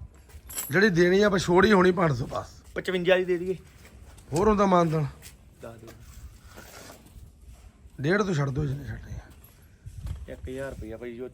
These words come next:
Speaker 2: ਛੋੜ
Speaker 1: ਬਸ।
Speaker 2: ਨਹੀਂ, ਸੌ ਛੱਡ ਦਈਏ, ਪੰਜ ਸੌ ਛੱਡ ਦਈਏ, ਉਹੀ ਛੱਡਣਾ।
Speaker 1: ਇਦੋਂ ਨਹੀਂ ਘੱਟ।
Speaker 2: ਹਾਂਜੀ।
Speaker 1: ਚਲੋ, ਕਰਦੇ, ਹੋਰ ਕਰਦੇ, ਆਪਣੀ ਮਰਜ਼ੀ ਕਰਦੇ ਜੀ। ਚਲੋ, ਆ ਜਾਓ ਇੱਧਰ। ਇਹ ਜੀ, ਇਹ ਗੱਭਣ ਹੈ ਜੀ?
Speaker 2: ਹਾਂਜੀ, ਹਾਂਜੀ ਭਾਜੀ, ਇਹ ਪਹਿਲਾ ਸੂਆ ਚਾਰ ਦੰਦ ਵੈੜ ਆ
Speaker 1: ਅੱਛਾ,
Speaker 2: ਜੀ।
Speaker 1: ਪਹਿਲਾ ਸੂਆ ਚਾਰ ਦੰਦ।
Speaker 2: ਹਾਂਜੀ, ਹਾਂਜੀ।
Speaker 1: ਇਹ ਵੀ ਖੋਲੋ।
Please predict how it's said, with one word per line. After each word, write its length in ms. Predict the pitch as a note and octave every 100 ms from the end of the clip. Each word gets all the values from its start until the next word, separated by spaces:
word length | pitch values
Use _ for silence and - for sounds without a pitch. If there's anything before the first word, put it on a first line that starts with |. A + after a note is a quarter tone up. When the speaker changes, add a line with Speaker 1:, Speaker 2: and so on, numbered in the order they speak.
| -
Speaker 2:
ਛੋੜ 260 | - C#3 C#3
Speaker 1:
ਬਸ। 220 | G#3+ D3+
Speaker 2:
ਨਹੀਂ, 400 | C#3 G#2 - C#3+ C#3+ -
ਸੌ 280 | D3+ D3 D3
ਛੱਡ 200 | D#3 D3
ਦਈਏ, 240 | D#3 D#3 C#3+
ਪੰਜ 200 | C3+ C3
ਸੌ 140 | C#3 C3+
ਛੱਡ 160 | C3+
ਦਈਏ, 140 | B2+ C#3
ਉਹੀ 240 | C3+ C3
ਛੱਡਣਾ। 240 | A#2+ - -
Speaker 1:
ਇਦੋਂ 200 | E3 G3
ਨਹੀਂ 120 | F3+ D3
ਘੱਟ। 120 | -
Speaker 2:
ਹਾਂਜੀ। 600 | - - - - - - - - -
Speaker 1:
ਚਲੋ, 180 | - - - - - -
ਕਰਦੇ, 260 | F#3 F3+
ਹੋਰ 200 | F3+ G3
ਕਰਦੇ, 300 | G3 F#3 D#3+
ਆਪਣੀ 260 | E3+ C#4+ D#3+
ਮਰਜ਼ੀ 280 | D#3+ B2+ B2
ਕਰਦੇ 300 | A#2+ A2 A2
ਜੀ। 80 | G#2+ - - - - -
ਚਲੋ, 140 | D#3+ D3+
ਆ 180 | D#3+
ਜਾਓ 160 | C3+ A2+
ਇੱਧਰ। 120 | G#2 A2 - _ - - -
ਇਹ 300 | F3 G3+ A#3+
ਜੀ, 240 | B3 A3+ - - - - - - - - - - - - - - - - -
ਇਹ 120 | G#3+ G3
ਗੱਭਣ 200 | G3 C#4
ਹੈ 80 |
ਜੀ? 160 | C#4+ B3+
Speaker 2:
ਹਾਂਜੀ, 220 | F#3+ F#3+
ਹਾਂਜੀ 160 | G3+ G3+
ਭਾਜੀ, 260 | G#3+ G3
ਇਹ 60 | G#3
ਪਹਿਲਾ 300 | G#3+ G3+ B3
ਸੂਆ 240 | G#3+ G#3+
ਚਾਰ 300 | G#3+ G#3 F3+
ਦੰਦ 220 | E3 F3 E3
ਵੈੜ 120 | E3
ਆ 40 |
Speaker 1:
ਅੱਛਾ, 120 | F#3
Speaker 2:
ਜੀ। 80 | F#3
Speaker 1:
ਪਹਿਲਾ 300 | E3 G#3+ G#3+ D#3+
ਸੂਆ 180 | G3+
ਚਾਰ 340 | G#3+ G3 D#3 C#3+
ਦੰਦ। 200 | C#3 C3
Speaker 2:
ਹਾਂਜੀ, 200 | D#3+ D#3
ਹਾਂਜੀ। 160 | C#3+ G3
Speaker 1:
ਇਹ 60 |
ਵੀ 80 | A3
ਖੋਲੋ। 280 | C3 D3